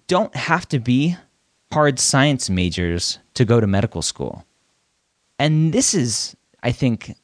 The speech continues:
the key point. This is what we should be screaming from the rooftop. You don't have to be a chemistry major. You don't have to be a biology major. You don't have to be a microbiology major. You can go and major in whatever you want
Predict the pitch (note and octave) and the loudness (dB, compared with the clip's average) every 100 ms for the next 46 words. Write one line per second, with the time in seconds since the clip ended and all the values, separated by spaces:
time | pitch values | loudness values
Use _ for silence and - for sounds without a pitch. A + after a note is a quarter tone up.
0 | _ _ _ A2+ A2+ - C#3 A#2+ - C3 | _ _ _ -2 -2 0 0 0 2 0
1 | F#2 - - _ _ _ _ - C3+ A3+ | 0 -4 -16 _ _ _ _ -4 0 0
2 | - E3 A#2 A#2 A#2 B2 A#2+ A2+ A#2+ - | 2 0 2 0 0 2 2 0 -2 -2
3 | C3 A2+ G#2 - B2 A#2 A2 G2+ A2 G2 | 0 2 0 0 0 2 2 -2 -2 -2
4 | E2+ G2+ A2+ F#2+ C#2 - _ _ _ _ | -2 -2 -2 -4 -4 -6 _ _ _ _
5 | - D3 B2 F#3 - B2+ D#3+ - A#2+ A2+ | -4 -4 0 -2 -2 -2 -2 -2 -2 0
6 | G#2 - D3 - - F#2 D#2+ - D#2 D#2 | 0 -2 -2 -2 -2 -2 -2 -6 -10 -6
7 | C#3+ D3 B2+ C3+ - A2+ A2 G#2+ F2+ F2+ | -2 -2 -2 -4 -4 -4 0 0 2 2
8 | F#2+ B2 - E2 D#2 D#2+ D#2+ C3 B2+ C#3+ | 4 2 -2 -4 -4 -6 -4 -2 0 -2
9 | B2+ A2 A2+ G#2 F#2+ G#2+ - A#2+ F#2 D#2 | -2 -2 0 0 0 0 0 -2 0 0
10 | D#2 D#2 E2 D#2+ D2 D#2 D#2 _ _ _ | -2 -6 -4 -4 -6 -10 -12 _ _ _
11 | _ _ - D3 F#3 G#3+ D3 - B2 C#3 | _ _ -4 -2 0 0 0 0 2 4
12 | C#3 - C#3+ B2+ G#2+ G#2 F2+ F#2+ - F#2 | 2 -2 -2 2 2 0 0 -2 0 0
13 | F2+ F2+ G#2+ D3+ F3 F3+ G2+ A2 E2+ A#1 | 2 2 2 2 0 0 2 2 2 -2
14 | - | -14